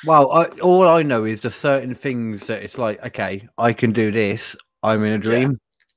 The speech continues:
Speaker 1: It's
Speaker 2: Yeah.
Speaker 1: like, I, like, there's certain things, like, I can always do. Do you remember? Did you ever play the Batman Arkham Asylum games and all? No,
Speaker 2: Yeah,
Speaker 1: Arkham
Speaker 2: bro.
Speaker 1: Yeah.
Speaker 2: Yeah.
Speaker 1: Remember in that, you would throw the grappling hook and you go, you'd have to go, I can't remember the button, you go, ch-, ch-,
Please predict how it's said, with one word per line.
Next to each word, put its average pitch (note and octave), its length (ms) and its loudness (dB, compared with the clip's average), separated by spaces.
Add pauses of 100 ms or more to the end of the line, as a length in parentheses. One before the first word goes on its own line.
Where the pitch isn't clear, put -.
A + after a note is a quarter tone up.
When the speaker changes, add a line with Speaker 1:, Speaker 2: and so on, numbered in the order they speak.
(300)
Speaker 1:
It's - 80 -16
Speaker 2:
Yeah. G#2+ 260 0 (100)
Speaker 1:
like, A2+ 120 -2
I, - 40 -18 (280)
like, B2+ 300 2
there's B2+ 120 -2
certain C3 280 0
things, B2+ 240 -4
like, A#2+ 160 -2 (320)
I B2+ 80 -4
can D3+ 140 -8
always C#3+ 240 -2
do. C#3 200 -4
Do C3 100 -14
you F3 60 -6
remember? F#3 280 -4
Did D3+ 140 -16
you F#3 120 2
ever F3 80 0
play F3+ 180 -4
the D#3+ 80 -6
Batman D3+ 440 -2
Arkham D3+ 340 0
Asylum C3+ 400 0
games G2 320 -4
and A#2+ 80 -2
all? A2+ 240 0
No, E3+ 160 0 (160)
Speaker 2:
Yeah, F3 760 4
Speaker 1:
Arkham D3+ 80 -2
Speaker 2:
bro. D#3+ 520 2 (520)
Speaker 1:
Yeah. D3 320 0
Speaker 2:
Yeah. E3 260 4
Speaker 1:
Remember G#3 220 2 (100)
in F3+ 140 -2
that, E3+ 260 -2
you C#3 160 -2
would C3+ 100 -4
throw D#3+ 140 -2
the C3+ 80 -2
grappling D3+ 300 -4
hook B2 140 -8
and C3 80 -4
you A#2+ 60 -8
go, B2 240 0
you'd C3 160 -4
have C3+ 180 -2
to D3 80 -6
go, B2+ 280 4 (240)
I B2 40 -16
can't F#3+ 180 -2
remember F#3+ 120 0
the E3 80 -6
button, D3+ 200 -2
you A#2 60 -6
go, B2 140 0
ch-, - 460 -6 (380)
ch-, - 320 -4